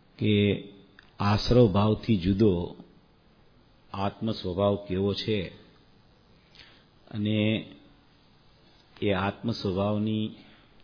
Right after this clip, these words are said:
એકાગ્ર કરતા સમ્યક દર્શન જ્ઞાન ચારિત્રાણી મોક્ષ માર્ગની પ્રગટતા થાય,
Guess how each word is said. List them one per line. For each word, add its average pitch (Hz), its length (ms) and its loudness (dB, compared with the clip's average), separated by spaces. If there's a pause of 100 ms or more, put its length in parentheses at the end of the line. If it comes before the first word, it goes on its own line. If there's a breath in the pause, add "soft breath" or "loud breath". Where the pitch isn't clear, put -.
(960 loud breath)
એકાગ્ર 101 500 -4
કરતા 92 580 -6 (1080 loud breath)
સમ્યક 104 440 -6
દર્શન 101 400 -4
જ્ઞાન 92 280 -2
ચારિત્રાણી 92 640 -4
મોક્ષ 87 400 -6
માર્ગની 90 600 -6 (1000 soft breath)
પ્રગટતા 90 520 -6
થાય, 85 440 -10